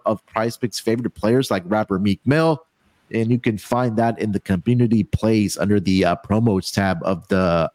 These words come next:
of the app to view entries from some of the biggest names in the Prize Picks community each week. Uh, stay tuned at the end of the episode. Uh, Terrell and I will put together a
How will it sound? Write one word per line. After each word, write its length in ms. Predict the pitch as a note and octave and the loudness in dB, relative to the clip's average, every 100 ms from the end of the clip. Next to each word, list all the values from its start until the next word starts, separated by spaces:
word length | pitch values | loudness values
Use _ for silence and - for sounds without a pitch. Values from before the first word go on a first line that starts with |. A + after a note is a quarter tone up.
| G#2+ | -4
of 100 | F#2 | -4
the 100 | - G#2 | -2 -2
app 260 | A2 - | -4 -4
to 100 | - | -6
view 200 | F#2+ G#2 | -2 0
entries 380 | F#2 C3 C#3+ C3+ | 0 0 2 0
from 140 | A2+ G2+ | 0 -4
some 200 | - A2 | -2 -2
of 40 | |
the 80 | F#2 | -2
biggest 380 | F2 A2+ - - | 0 0 -2 0
names 340 | A2 A#2 - - - _ | 0 0 -4 -8 -20 _
in 80 | G2 | -2
the 80 | G2 | -2
Prize 380 | - F#2+ A2 - | -2 -2 -2 -2
Picks 240 | A2 - | -4 -4
community 520 | - G2+ G#2+ G2+ F#2+ - | -2 0 2 2 0 0
each 320 | G2 F#2 - | 0 0 -2
week. 260 | F#2+ F2+ - - - - - | 0 0 -4 -16 -20 -14 -2
Uh, 120 | A2+ | -2
stay 260 | A#2+ F3 F3 | 0 0 0
tuned 220 | - F3+ | 2 2
at 100 | D#3 | 2
the 80 | D3 | 0
end 80 | D3 | 0
of 80 | C#3 | 2
the 100 | C3+ | 2
episode. 480 | C#3+ C#3+ D#3 D3 B2+ | 0 -2 0 2 0
Uh, 60 | |
Terrell 340 | G2+ A#2+ A#2 A2 | -2 0 0 2
and 120 | G#2+ | 0
I 120 | A2+ | 2
will 180 | G#2 G2+ | 2 2
put 240 | - A2 | 0 -2
together 400 | - F2+ G#2 G2+ E2 | -2 0 2 0 0
a 160 | F#2+ | -2